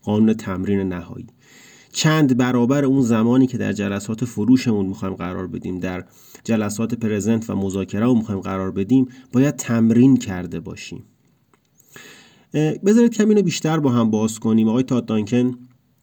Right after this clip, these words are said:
به نظرم همینجا می‌تونست خیلی بیشتر توضیح بده تا برای ما جا بیفته، اما من با دو تا نکته تکمیلی می‌خوام این موضوع رو ادامه بدم. اولاً بحث شانسه.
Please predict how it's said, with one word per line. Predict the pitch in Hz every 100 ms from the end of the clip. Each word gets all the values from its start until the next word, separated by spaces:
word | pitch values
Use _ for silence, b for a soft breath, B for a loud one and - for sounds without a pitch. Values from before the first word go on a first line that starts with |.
| _ _ - -
به | 117
نظرم | 113 107 113 113 -
همینجا | 107 117 120 113 110 110 110
می‌تونست | 113 110 113 110
خیلی | 127 113
بیشتر | 98 - - 107
توضیح | 107 98 92 98 98
بده | 101 98
تا | 101
برای | 95 95
ما | 98
جا | 92 98
بیفته، | 90 90 87 135
اما | 156 170 160 b b b
من | - 151
با | 143
دو | 139
تا | 135
نکته | 143 123 127 135
تکمیلی | - 117 - 110 120
می‌خوام | 110 - 95 - b b b
این | 117 107
موضوع | 101 92 98
رو | 87
ادامه | 92 92 90
بدم. | 95 -
اولاً | - 196 233 220
بحث | 202 185 -
شانسه. | 196 - 147 143 - 95